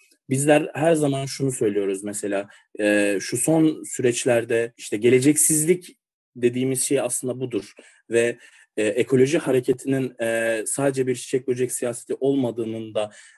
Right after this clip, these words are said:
en büyük kanıtı, e, bizlere yani gençliğe dönük,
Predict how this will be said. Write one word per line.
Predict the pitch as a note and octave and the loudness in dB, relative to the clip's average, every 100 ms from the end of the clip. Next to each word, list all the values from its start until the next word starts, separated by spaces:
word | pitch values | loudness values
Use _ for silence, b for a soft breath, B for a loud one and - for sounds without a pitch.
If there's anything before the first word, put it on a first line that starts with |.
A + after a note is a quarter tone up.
| _ | _
en | B2 D3 B2+ | 4 6 6
büyük | A2 - | 2 -2
kanıtı, | G#2+ G#2 F3 F#3 B B _ - | -6 0 2 2 B B _ 0
e, | A#2 A2+ | 0 2
bizlere | C3+ C3 D3 D3 C#3 C#3+ C#3+ - | 0 2 4 4 4 2 0 -2
yani | A2+ G#2+ | 0 2
gençliğe | A#2+ B2+ - C#3+ C#3 A#2+ | 2 2 0 2 4 2
dönük, | A#2 D#3 | -4 -6